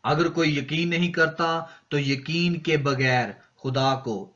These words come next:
बगैर ईमान के खुदा को पसंद आना क्या है? नामुमकिन है। इसीलिए यीशु मसीह ने कहा, "इसलिए मैं तुमसे कहता हूं कि आदमियों का हर गुनाह और हर कुफ्र तो माफ किया जाएगा,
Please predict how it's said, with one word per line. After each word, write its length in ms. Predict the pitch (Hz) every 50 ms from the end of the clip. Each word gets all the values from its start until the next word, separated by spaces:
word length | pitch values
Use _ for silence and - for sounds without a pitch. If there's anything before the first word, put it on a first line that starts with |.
| 147 147
बगैर 640 | 135 131 147 139 139 147 156 165 170 170 165 170 -
ईमान 520 | 165 156 156 151 147 147 156 156 160 160 151
के 160 | - 160 151
खुदा 360 | 135 - 143 135 139 139 143
को 180 | 139 - 151 135
पसंद 400 | 135 135 127 - 139 135 139 139
आना 200 | 139 143 143 135
क्या 220 | 131 143 139 139
है? 280 | 139 160 180 254 - - - - _ _ _ - 175
नामुमकिन 580 | 202 220 233 202 180 160 143 127 131 123 110
है। 220 | 110 - - - _ _ _ _ -
इसीलिए 400 | 131 143 147 - 175 175 175 170
यीशु 280 | 160 156 156 156 - 165
मसीह 220 | 156 - 160 151
ने 100 | 151 151
कहा, 360 | 139 - 139 131 123 117 - - - - - _ - 165
"इसलिए 400 | 170 180 - 190 190 196 190 185
मैं 220 | 180 175 165 -
तुमसे 440 | - 170 170 - - - 180 170 156
कहता 380 | - - 160 160 160 - 180
हूं 200 | 170 175 175 165
कि 140 | 156 - 160
आदमियों 580 | 156 - 143 147 156 160 156 160 170 170 165 156
का 180 | - 160 143
हर 340 | 135 127 - 147 151 165 175
गुनाह 360 | 160 151 160 156 151 151 160
और 280 | 165 156 147 147 143 131
हर 260 | 123 139 160 170 175
कुफ्र 460 | 165 - 175 165 156 - - 170 165
तो 200 | 156 - 160 143
माफ 380 | 139 143 143 147 156 156 156 - -
किया 220 | 151 151 151 147
जाएगा, 600 | 135 139 143 143 147 143 143 147 147 147 147 -